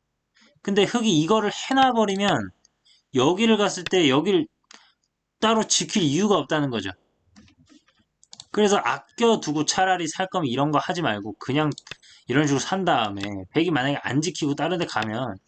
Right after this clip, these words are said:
선수 뽑은 다음에 이런 거 뒷맛을 노리는 게 훨씬 낫다는 거죠. 확정화를 만들어주지 말라는 뜻입니다.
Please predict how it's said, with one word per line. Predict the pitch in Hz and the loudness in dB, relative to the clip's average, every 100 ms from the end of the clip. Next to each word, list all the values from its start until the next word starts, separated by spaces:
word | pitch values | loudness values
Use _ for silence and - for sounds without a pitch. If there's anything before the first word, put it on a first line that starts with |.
| - - - | -20 -20 -20
선수 | - 214 226 208 - | -2 2 2 2 0
뽑은 | - 220 220 | 0 0 2
다음에 | 196 180 160 | 2 2 2
이런 | 120 156 180 | 0 0 0
거 | 170 147 | 0 0
뒷맛을 | - 139 185 165 147 | 0 2 2 0 -2
노리는 | 110 127 151 | -2 0 0
게 | 143 | 0
훨씬 | 139 127 147 | 0 0 -2
낫다는 | 98 - 143 127 | -2 0 0 0
거죠. | 98 - _ _ _ _ _ _ _ _ _ - | -6 -10 _ _ _ _ _ _ _ _ _ -4
확정화를 | 185 233 226 220 160 | 0 4 4 4 2
만들어주지 | 123 147 170 156 160 | -2 0 0 0 -4
말라는 | 113 104 143 135 | -2 0 0 0
뜻입니다. | 127 131 123 101 | -2 -4 -4 -8